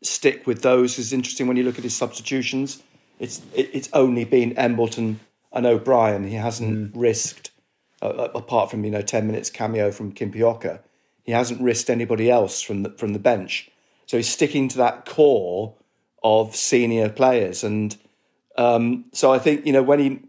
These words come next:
Speaker 1: and, and it, it, that whole back three, back four issue has been, it's quite, it's been quite entertaining, actually.
Speaker 2: <laughs>
Speaker 1: But, you know, it, it, it's a, as, as Lee Johnson was saying again yesterday, and then he,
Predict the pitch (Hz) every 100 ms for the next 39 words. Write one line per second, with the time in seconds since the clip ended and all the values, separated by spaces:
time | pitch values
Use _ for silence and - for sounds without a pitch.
0 | - 143 147 147 156 156 - 165 - 196
1 | 180 170 185 165 - 156 143 131 - _
2 | _ _ _ _ 139 131 - - 127 123
3 | 107 98 _ _ _ _ _ _ - 143
4 | - 117 110 104 131 117 117 139 - 131
5 | - 127 135 135 147 - 135 117 104 -
6 | 147 127 98 101 101 101 - 85 - -
7 | 113 147 - - _ _ _ - 131 120
8 | 123 - - - 143 - _ _ 139 -
9 | 156 160 156 - - 143 139 151 139 151
10 | 147 139 127 127 143 123 110 113 120 113
11 | 127 123 - 107 95 98 101 98 107